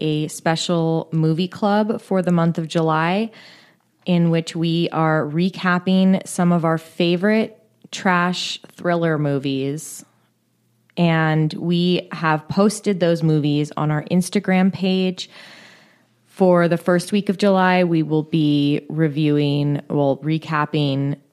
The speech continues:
the nineteen ninety-three film, The Crush. For the second week of July,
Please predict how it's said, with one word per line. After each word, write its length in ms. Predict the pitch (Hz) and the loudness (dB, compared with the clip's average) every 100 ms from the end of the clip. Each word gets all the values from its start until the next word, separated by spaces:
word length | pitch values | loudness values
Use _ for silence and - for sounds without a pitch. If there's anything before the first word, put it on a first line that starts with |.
| - | -6
the 100 | 156 | 0
nineteen 400 | 151 147 - 160 | 0 0 -2 0
ninety-three 520 | 143 143 - 151 151 | 0 -2 -4 -4 -2
film, 480 | 151 160 147 147 143 | -2 -2 0 0 -2
The 80 | 143 | -6
Crush. 640 | - 220 220 220 - - - - - _ | -2 2 2 0 -4 -10 -12 -20 -20 _
For 140 | - 170 | -8 -4
the 120 | 151 | -2
second 460 | - 190 196 202 190 | -2 -2 0 0 0
week 180 | 190 | -2
of 120 | 190 170 | -4 0
July, 720 | 196 190 185 185 185 185 | 2 4 4 2 2 0